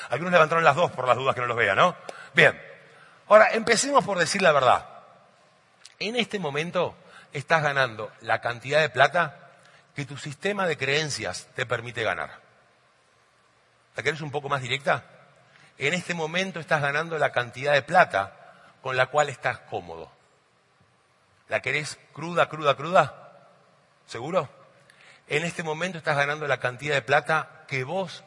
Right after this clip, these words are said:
decidiste que valés. No tiene que ver con Amway,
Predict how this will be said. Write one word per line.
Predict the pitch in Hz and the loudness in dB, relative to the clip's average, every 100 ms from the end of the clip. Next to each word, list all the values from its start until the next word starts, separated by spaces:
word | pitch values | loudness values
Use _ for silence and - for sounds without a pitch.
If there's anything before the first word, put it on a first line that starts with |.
| - | -12
decidiste | 123 - 120 139 - | -8 -8 -8 -12 -12
que | 127 107 | -10 -8
valés. | 92 82 - - _ _ _ _ _ _ _ _ _ _ _ _ _ | -8 -10 -16 -18 _ _ _ _ _ _ _ _ _ _ _ _ _
No | 117 139 | -8 -6
tiene | 151 151 | -4 -4
que | 131 | -4
ver | 135 | -4
con | 127 123 | -2 -2
Amway, | 170 196 208 | -2 -4 -10